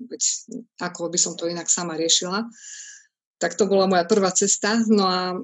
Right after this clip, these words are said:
kožná lekárka skúšala na mne rôzne masti, aj, aj kortikoidné, aj takto. To asi väčšinou takto riešia. A nejak sme sa nedostali k tej príčine.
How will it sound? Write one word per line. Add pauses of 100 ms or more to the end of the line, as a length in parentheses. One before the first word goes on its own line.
(200)
kožná
lekárka
skúšala
na
mne
rôzne
masti, (400)
aj,
aj
kortikoidné,
aj
takto.
To (120)
asi
väčšinou
takto
riešia. (640)
A (880)
nejak
sme
sa
nedostali
k
tej
príčine.